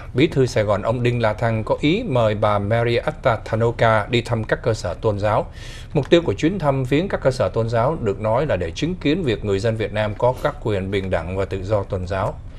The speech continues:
Trả lời câu hỏi của tòa lãnh sự Mỹ về chuyện chùa Liên Trì thì ông Đinh La Thăng nói rằng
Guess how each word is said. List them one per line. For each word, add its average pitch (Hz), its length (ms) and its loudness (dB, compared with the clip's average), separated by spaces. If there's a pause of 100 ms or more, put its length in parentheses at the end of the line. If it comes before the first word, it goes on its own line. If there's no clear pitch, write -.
(400)
Trả 151 120 4
lời 139 180 8
câu 170 140 6
hỏi 110 200 4
của 120 100 0
tòa 113 140 6
lãnh 131 160 2
sự 127 200 0
Mỹ 113 280 0
về 151 140 2
chuyện 107 300 -2
chùa 104 240 4
Liên 123 260 4
Trì 101 340 2
thì 95 320 -2
ông 110 220 2 (100)
Đinh 113 220 2
La 101 100 2
Thăng 107 240 -2
nói 110 120 2
rằng 110 180 4